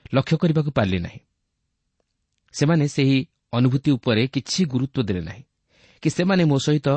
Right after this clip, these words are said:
ଆନନ୍ଦ କରିପାରିଲେ ନାହିଁ। ଆଉ ସେତେବେଳେ ମୁଁ ବୁଝିପାରିଲି ଯେ ସେମାନେ ସେହି କଥା ଉପରେ ବିଶ୍ୱାସ କରୁନାହାନ୍ତି କି ତହିଁ ଉପରେ ଗୁରୁତ୍ୱ ଦେଉନାହାନ୍ତି। ତାପରେ ମୁଁ ଭାବିଲି, ସେମାନଙ୍କୁ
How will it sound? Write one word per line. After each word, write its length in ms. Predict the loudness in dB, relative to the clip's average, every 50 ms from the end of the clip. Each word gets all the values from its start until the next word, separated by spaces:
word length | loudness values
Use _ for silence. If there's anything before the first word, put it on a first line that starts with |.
| -2 _ -4
ଆନନ୍ଦ 260 | -2 0 0 0 0
କରିପାରିଲେ 420 | 0 -2 -2 -2 -2 -4 -4 -4
ନାହିଁ। 200 | -6 -10 -12 -16 -20 _ _ _ _ _ _ _ _ _ _ _ _ _ _ _ _ _ _ _ _ _ _ _ _ -12
ଆଉ 100 | -8 -8
ସେତେବେଳେ 360 | -6 -6 -4 -4 -2 -2 0 0
ମୁଁ 180 | 0 0 0 -2 -4 -6 _ _ -12 -6
ବୁଝିପାରିଲି 560 | -6 -4 -4 -4 -2 -2 -2 -2 -2 -2 -2
ଯେ 140 | -2 -2 -4
ସେମାନେ 400 | -4 -4 -4 -2 -2 0 -2 -2 -4
ସେହି 280 | -4 -6 -6 -6 -6
କଥା 300 | -4 -6 -8 -8 -6 -4 -4
ଉପରେ 280 | -4 -4 -4 -6 -6 -6 -10 _ _ _ _ _ _ _ _ _ _ _ _ _ _ _ _ _ _ -12
ବିଶ୍ୱାସ 400 | -6 -4 -4 -4 -2 -2 -2 -2 -2
କରୁନାହାନ୍ତି 520 | -2 -4 -2 -2 -2 -2 -4 -4 -6 -8 -8 -10 _ _ _ _ _ -4
କି 80 | -4 -2
ତହିଁ 260 | 0 0 2 2 2
ଉପରେ 220 | 0 2 0 0 0
ଗୁରୁତ୍ୱ 380 | 0 -2 -4 -4 -2 -4 -4
ଦେଉନାହାନ୍ତି। 500 | -4 -4 -6 -6 -6 -8 -10 -12 -14 -18 _ _ _ _ _ _ _ _ _ -4
ତାପରେ 240 | -4 -4 -2 -2 -2
ମୁଁ 120 | -2 -2
ଭାବିଲି, 380 | -2 -2 0 0 0 -2 -4 -8 _ _ _ _ _ _ _ _ _ _ _ _ _ _ _ _ _ _ _ _
ସେମାନଙ୍କୁ 480 | -4 -2 0 2 2 2 2 0 -2